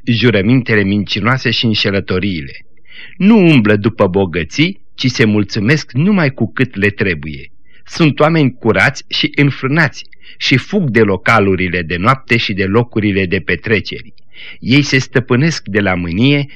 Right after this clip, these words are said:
și își văd totdeauna de lucrul lor sau mai degrabă preocupați să se învețe unul pe altul, ceea ce îi face să lipsească de la rugăciunile și învățăturile bisericii.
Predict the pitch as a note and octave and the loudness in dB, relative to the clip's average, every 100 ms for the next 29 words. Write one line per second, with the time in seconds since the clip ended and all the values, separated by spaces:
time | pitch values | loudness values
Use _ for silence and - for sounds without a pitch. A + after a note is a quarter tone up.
0 | - - - B2 G2 F#2 A2+ - G3+ D3 | -8 -6 -2 0 0 0 0 2 2 2
1 | C#3+ B2 G#2 G2 G#2 A#2 A2 F#2+ D#2+ E2 | 4 4 2 2 2 2 0 -2 -2 2
2 | B2 E3+ - - - G#3 F#3 C#3+ A2 F2+ | 2 2 -4 -12 -2 2 2 2 2 2
3 | C3 C#3+ C3+ B2 G#2+ - G2 A#2+ C3 - | 0 2 2 4 2 2 -4 -4 -4 -6
4 | G#2+ G2+ F2+ - - G#2 G2 G#2+ G2 - | -4 -4 -2 -2 -2 -2 0 0 -2 -2
5 | F2 E2+ - D3+ D#3+ - - - C#3 C3 | -2 -2 0 0 0 -8 -16 -2 0 2
6 | C3+ C3 E3 D#3+ C#3+ - C3 B2 - F3 | 2 0 -2 -2 -2 0 0 0 0 -2
7 | - G#2+ G2+ G2 F#2 F#2 F2+ - B2 A#2+ | 0 -2 0 0 0 -2 -4 -4 0 2
8 | A2 - G2+ F2+ G2 F#2+ - A2+ G#2+ F#2 | 0 0 -4 -4 -4 -6 -2 0 0 -2
9 | E2 F2+ - F2 D2+ - - | -4 -6 -6 -6 -8 -14 -16